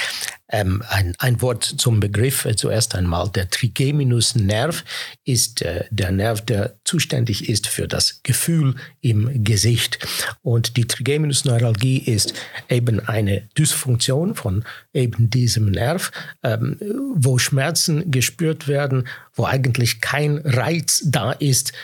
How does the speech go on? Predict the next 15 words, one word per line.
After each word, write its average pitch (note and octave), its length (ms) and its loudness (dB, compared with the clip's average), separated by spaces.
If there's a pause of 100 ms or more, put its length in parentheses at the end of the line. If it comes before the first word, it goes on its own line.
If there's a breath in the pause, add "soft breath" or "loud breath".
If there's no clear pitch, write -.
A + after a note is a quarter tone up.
(120 loud breath)
äh, B2 340 0 (160)
der A#2 260 2
einen A2+ 280 4
Schmerz A2 360 0
provozieren A#2 840 0 (200 loud breath)
sollte. B2 600 0 (420 loud breath)
Die C3+ 80 0
Wissenschaft D3+ 600 0
weiß C#3+ 580 -2
bis - 180 -2
heute F3 300 0
nicht C#3 300 -2
genau, B2+ 580 0
wo B2 320 2
dieser, A#2+ 420 2